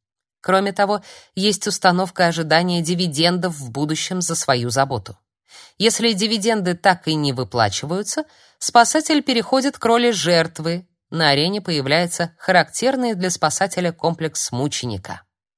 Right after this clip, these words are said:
В этот момент спасатель начинает чувствовать вину, использованность и отчаяние. Его преследует ощущение вынужденности и обязанность помогать, невозможность собственного отказа. Они так и говорят:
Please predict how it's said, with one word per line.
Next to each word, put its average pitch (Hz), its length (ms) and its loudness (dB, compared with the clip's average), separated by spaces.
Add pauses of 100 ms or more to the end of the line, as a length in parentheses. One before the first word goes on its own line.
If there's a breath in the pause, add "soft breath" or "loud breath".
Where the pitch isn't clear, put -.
(380)
В 151 80 -4
этот 156 320 -2
момент 156 360 0
спасатель 156 560 -2
начинает 147 560 -4
чувствовать 143 600 -6
вину, 151 600 -2
использованность 156 880 -4
и 170 140 -2
отчаяние. 123 1040 -2 (520 loud breath)
Его 180 300 2
преследует 196 680 -2
ощущение 202 600 -2
вынужденности 180 800 -2
и 196 200 -4
обязанность 170 840 -2
помогать, 135 720 0 (300 loud breath)
невозможность 185 840 2
собственного 139 760 -4
отказа. - 680 -6 (340)
Они 180 260 -2
так 190 200 -6
и 180 40 -2
говорят: 156 480 2